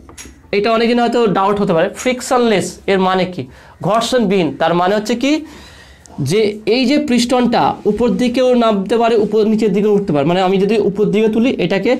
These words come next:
এইভাবে উপর নিচে যে down করি, একটা just প্লেটের মতো, একটা তরল উপরে একটা প্লেট রাখতে যেমন হয়, এই প্লেটটাকে যদি আমি নিচের দিকে নামাই, উপর দিকে উঠি, তাহলে এই দেয়ালের সঙ্গে যে ঘর্ষণ হচ্ছে তো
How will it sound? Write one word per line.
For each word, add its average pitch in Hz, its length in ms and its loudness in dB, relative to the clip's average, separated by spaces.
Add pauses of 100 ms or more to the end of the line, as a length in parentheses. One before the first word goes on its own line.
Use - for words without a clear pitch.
(240)
এইভাবে 196 260 2
উপর 214 240 0
নিচে 220 260 2
যে 220 100 2
down 190 300 2
করি, 147 340 -2
একটা 202 220 -4
just 233 180 -2 (120)
প্লেটের 208 300 2
মতো, 175 220 0
একটা 160 220 -4
তরল 185 260 0
উপরে 196 120 0
একটা 196 160 -2
প্লেট 185 280 -2
রাখতে 202 180 0
যেমন 156 180 2
হয়, 247 100 0 (440)
এই 240 200 -2
প্লেটটাকে 226 440 0
যদি 226 200 0
আমি 285 260 2 (240)
নিচের 202 240 0
দিকে 214 160 0
নামাই, 226 300 2
উপর 202 200 0
দিকে 196 220 0
উঠি, 208 280 2
তাহলে 196 180 0
এই 190 160 0
দেয়ালের 196 280 0
সঙ্গে 226 180 0
যে 226 80 0
ঘর্ষণ 277 320 0
হচ্ছে 233 180 0
তো 147 120 -2